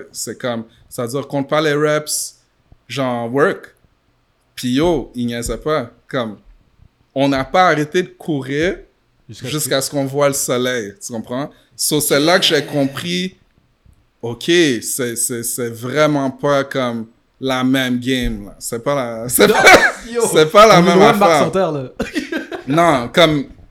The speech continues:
Speaker 1: non, genre, c'est vraiment pas la même <laughs> affaire. Comme,
Speaker 2: Wow.
Speaker 1: ça, c'est un exemple, j'en ai des milliers, là, je peux parler non-stop de ça, mais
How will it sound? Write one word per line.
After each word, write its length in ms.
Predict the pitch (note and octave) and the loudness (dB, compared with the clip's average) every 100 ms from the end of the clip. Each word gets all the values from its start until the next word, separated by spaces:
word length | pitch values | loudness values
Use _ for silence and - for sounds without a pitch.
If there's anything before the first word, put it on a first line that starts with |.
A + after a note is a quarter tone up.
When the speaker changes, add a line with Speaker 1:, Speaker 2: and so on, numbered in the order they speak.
| - - A#2 | -20 -14 -2
Speaker 1:
non, 460 | D3+ E3+ D3 A#2+ | 4 6 6 2
genre, 240 | A#2 B2 A#2 | -2 -6 -6
c'est 180 | C#3 C3+ | -4 -2
vraiment 420 | D#3 E3+ F#3 E3 | 2 2 2 0
pas 160 | F3 | 2
la 140 | E3+ D#3 | 4 4
même 160 | D3+ D#3+ | 4 4
<laughs> 0 | |
affaire. 680 | - - C#4+ - A#3+ G3 | 4 6 6 6 6 4
Comme, 280 | - F3 E3 | 2 0 0
Speaker 2:
Wow. 200 | A#3 A#3 | -6 -2
Speaker 1:
ça, 180 | G#3+ G3+ | 2 2
c'est 280 | G3+ E3+ D#3 | 4 4 4
un 200 | D#3+ F3+ | 0 0
exemple, 520 | D#3+ C#3+ - F3+ F3 | 0 -2 -2 0 -2
j'en 220 | C3 C#3+ C#3+ | -2 -2 0
ai 100 | D3+ | 0
des 140 | D3 | 0
milliers, 480 | D3 C#3 C3+ D3+ D3+ | 0 -2 -2 -2 -2
là, 120 | C3+ | -4
je 120 | B2 | -6
peux 120 | C3 | -8
parler 480 | B2 C3 C3 C#3+ D3 | -6 -4 -4 -2 -2
non-stop 480 | C#3+ C#3 C3+ - C#3+ | -4 -6 -6 -6 -6
de 120 | A#2+ | -8
ça, 200 | - D#3 | -6 -6
mais 240 | D3+ C3 | -4 -6